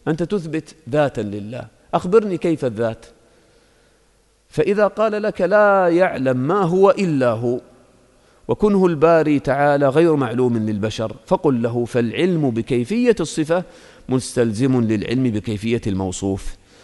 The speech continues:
فكيف يمكن أن ت-، أن تعلم كيفية، أو تعلم كيفية صفة لموصوف لم تعلم كيفيته؟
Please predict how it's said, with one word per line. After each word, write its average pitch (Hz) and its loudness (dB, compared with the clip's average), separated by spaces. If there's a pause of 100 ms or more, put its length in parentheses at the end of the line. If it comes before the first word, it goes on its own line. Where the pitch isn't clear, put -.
(100)
فكيف 180 4
يمكن 180 0
أن 135 -2
ت-، - 2
أن 127 0
تعلم 113 -2
كيفية، 120 -2
أو 104 -8
تعلم 110 -4
كيفية 117 -4 (480)
صفة 143 -2
لموصوف 131 0
لم 165 0
تعلم 170 -2
كيفيته؟ 143 -2